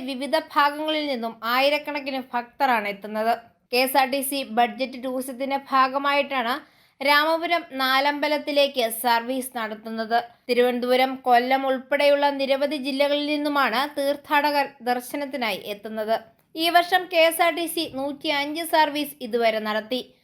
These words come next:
സാധാരണക്കാർക്ക് താങ്ങാവുന്ന ബഡ്ജറ്റ് ഫ്രണ്ട്ലി നിരക്കാണ് ഈടാക്കുന്നത്. കേരളത്തിലെ എല്ലാ കെ എസ് ആർ ടി സി ഡിപ്പോകളിലും നാലമ്പല തീർത്ഥാടനത്തിന്റെ ഫ്ലെക്സും പ്രദർശിപ്പിച്ചിട്ടുണ്ട്. ദൂരെ നിന്നുള്ള കൂടുതൽ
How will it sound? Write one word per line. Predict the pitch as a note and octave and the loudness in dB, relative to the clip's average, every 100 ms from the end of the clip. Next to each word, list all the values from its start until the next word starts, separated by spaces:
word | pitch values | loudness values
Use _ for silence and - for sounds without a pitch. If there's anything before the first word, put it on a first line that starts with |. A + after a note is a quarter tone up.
| _ _ - | _ _ -4
സാധാരണക്കാർക്ക് | C#4 A#3+ A3+ C4 B3 C4 C4+ C4 C4 C#4 C4+ | 2 2 4 2 2 0 2 2 0 0 4
താങ്ങാവുന്ന | C4 C4+ C#4 C#4 C#4+ C#4+ A#3+ | 4 4 2 2 0 -2 2
ബഡ്ജറ്റ് | B3 A3 C#4 C#4+ - | 0 0 -4 -4 -6
ഫ്രണ്ട്ലി | C#4+ C#4 D4 - C4 | -6 -4 -6 -6 -6
നിരക്കാണ് | B3+ C4+ D4+ C4 B3 D4 A3+ | -4 -2 0 2 2 -2 -6
ഈടാക്കുന്നത്. | A#3 A#3 A#3 A#3 A3+ A3 A#3 _ _ - | 0 2 0 -4 -4 -4 -6 _ _ 2
കേരളത്തിലെ | D#4 D#4+ E4 E4+ E4+ E4 C#4 | 4 4 2 0 -2 0 0
എല്ലാ | D4 D#4+ D#4 | 2 0 2
കെ | D#4 D4+ | 2 2
എസ് | D4+ | 2
ആർ | E4 D#4 | 2 0
ടി | E4+ | -4
സി | E4+ C#4 | -4 -4
ഡിപ്പോകളിലും | C#4 - D4+ D#4 D4+ C#4+ C#4+ C4+ | -4 0 0 0 0 0 0 0
നാലമ്പല | C4+ D4 C#4+ D#4 D4+ D4 | 2 2 0 0 -2 -2
തീർത്ഥാടനത്തിന്റെ | C#4+ C#4 C#4 D4+ D4 D4 C#4 C#4 C4+ C4 | -6 -6 -6 -4 -2 -4 -2 -2 -2 -2
ഫ്ലെക്സും | B3+ B3 A#3+ C#4+ B3 | 0 -2 -2 -10 -10
പ്രദർശിപ്പിച്ചിട്ടുണ്ട്. | A3 G#3 A3 A#3 A3 G#3+ A3 A3+ A3+ A#3 - _ - | -8 -6 -6 -8 -10 -10 -8 -4 0 -2 -4 _ -4
ദൂരെ | G#3+ B3 B3 C4+ | 0 4 4 0
നിന്നുള്ള | C4+ C4+ C4 A#3+ D#4+ | -4 0 2 2 2
കൂടുതൽ | - C4+ C4 | -2 -4 0